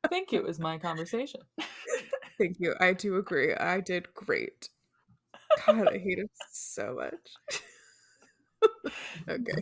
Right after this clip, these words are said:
Speaker 1: Such a putz.
Speaker 2: <sighs> Anyway, we're not here to talk about
Speaker 1: Any-
Speaker 2: that. <laughs>
Speaker 1: Well,
Speaker 2: We're
Speaker 1: we're
Speaker 2: here
Speaker 1: not
Speaker 2: to,
Speaker 1: not.
Speaker 2: we're back. We're here to talk about
Speaker 1: Part two,
Speaker 2: part
Speaker 1: baby.
Speaker 2: part two of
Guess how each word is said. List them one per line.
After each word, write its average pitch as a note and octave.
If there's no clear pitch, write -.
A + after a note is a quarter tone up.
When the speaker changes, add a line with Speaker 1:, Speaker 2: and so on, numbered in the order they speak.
Speaker 1:
Such C4
a -
putz. D#3+
Speaker 2:
<sighs> C4
Anyway, F#3
we're A3
not D4
here C4+
to A#3
talk A3
about B3
Speaker 1:
Any- C4
Speaker 2:
that. E3+
<laughs> -
Speaker 1:
Well, E3+
Speaker 2:
We're F#3
Speaker 1:
we're F3
Speaker 2:
here B3+
Speaker 1:
not A#3
Speaker 2:
to, G3+
Speaker 1:
not. G3+
Speaker 2:
we're A#3+
back. G3
We're F#3+
here A3
to G#3
talk F#3+
about F3
Speaker 1:
Part B3
two, B3+
Speaker 2:
part A#3
Speaker 1:
baby. A3+
Speaker 2:
part G#3
two E3+
of F3+